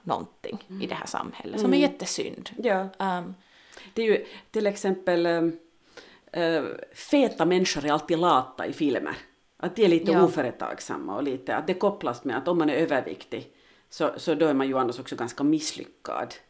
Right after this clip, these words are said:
Speaker 1: Ja, och det är ju den största myten, liksom, <laughs>
Speaker 2: Ja,
Speaker 1: som finns.
Speaker 2: men så är det ju.
Speaker 1: Och, eh, vi, liksom, när man börjar just inse att det här är väldigt socialt konstruerat och det är helt okej att se ut på andra sätt.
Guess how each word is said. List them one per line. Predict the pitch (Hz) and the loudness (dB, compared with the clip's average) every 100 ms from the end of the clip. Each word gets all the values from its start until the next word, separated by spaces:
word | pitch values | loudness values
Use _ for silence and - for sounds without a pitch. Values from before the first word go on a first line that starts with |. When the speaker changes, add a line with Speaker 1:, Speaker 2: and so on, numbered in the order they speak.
| _ - | _ -2
Speaker 1:
Ja, | 185 - 185 - - | 2 2 -2 -18 -20
och | - - - 202 | -20 -18 -6 4
det | |
är | 247 | 6
ju | 262 | 6
den | 196 185 | 2 -2
största | - 208 185 - | 0 0 0 -4
myten, | 165 135 - 104 104 | -4 -4 -4 -6 -4
liksom, | - - - 180 - | -8 -12 -10 -8 -10
<laughs> | - - | -8 0
Speaker 2:
Ja, | 247 | 0
Speaker 1:
som | 190 | 0
finns. | - - | -4 -6
Speaker 2:
men | 233 | 0
så | 262 | 0
är | |
det | 277 165 | 0 -2
ju. | - - - - - | -4 -10 -16 -18 -6
Speaker 1:
Och, | 185 185 - - | -2 -2 -6 -6
eh, | 202 185 175 - _ _ - | -2 0 0 -4 _ _ -8
vi, | 190 202 - | -4 -4 -4
liksom, | 170 185 202 | -6 -4 0
när | 202 | 2
man | 202 196 196 - | 2 2 -2 -6
börjar | 190 247 240 | 0 4 4
just | 180 170 | 2 -2
inse | 156 160 - 90 | -6 -6 -2 -2
att | - | -2
det | 202 | -4
här | 254 339 | -2 0
är | |
väldigt | 285 247 175 | 0 -2 -4
socialt | - - 147 101 - | -8 -4 -2 -2 -4
konstruerat | - - - 254 302 294 285 220 | -12 -10 0 2 2 0 -4 -4
och | 180 - - - | -4 -6 -14 -4
det | 220 | 0
är | |
helt | 208 277 277 | 2 2 0
okej | 196 226 240 202 | 0 2 4 4
att | - | 0
se | - 156 139 - _ _ - | -4 -2 -2 -4 _ _ -4
ut | 185 - - - _ _ - | -2 -4 -8 -16 _ _ -2
på | - | 4
andra | 185 175 - | 4 4 -2
sätt. | - 233 311 - | 2 2 2 -12